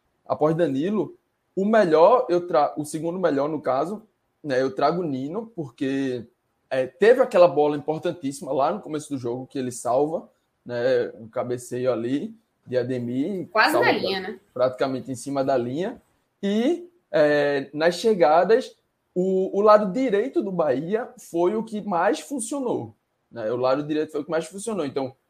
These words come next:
Speaker 1: contou muito com o Nino chegando e com o garoto Raí, né? Um garoto que, que tem muito a ser trabalhado, tem muito a entregar em um futuro pro Bahia, né? O Raí pode tá ali também nos destaques, mas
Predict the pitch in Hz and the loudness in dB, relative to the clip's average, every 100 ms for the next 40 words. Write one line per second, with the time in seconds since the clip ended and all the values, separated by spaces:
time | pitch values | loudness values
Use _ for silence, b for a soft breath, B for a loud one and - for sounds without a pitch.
0 | _ - 139 180 175 143 135 - 147 139 | _ -8 -4 0 0 -2 -6 -8 -8 -6
1 | 143 170 220 440 427 _ - 147 165 156 | -4 -4 -4 -6 -10 _ -6 -4 -2 -2
2 | 214 349 - _ _ - 254 - 196 202 | -2 -4 -8 _ _ -2 -2 0 0 2
3 | 208 196 165 160 202 202 165 135 190 226 | 6 6 6 0 -4 0 0 0 -2 -2
4 | 170 151 147 139 135 - 143 117 127 117 | -2 0 2 2 -2 -4 -4 -4 -10 -8
5 | 151 147 135 143 135 123 127 127 123 127 | -6 -4 -6 -6 -8 -4 -2 0 2 0
6 | 131 127 131 139 139 131 123 117 120 120 | -2 -8 -8 -8 -8 -2 -2 -2 -6 -8
7 | - 117 117 120 117 131 123 131 113 131 | -10 -12 -10 -10 -10 -2 0 2 0 -4
8 | 156 - _ _ _ - 262 - 185 - | -4 -10 _ _ _ -4 -4 -4 -8 -16
9 | - 381 269 220 220 208 196 202 175 175 | -4 6 6 6 4 2 4 4 4 4
10 | 175 160 156 160 175 175 180 180 220 233 | -2 -2 -4 -6 -8 -2 2 4 2 -2
11 | 208 202 220 | 0 0 -2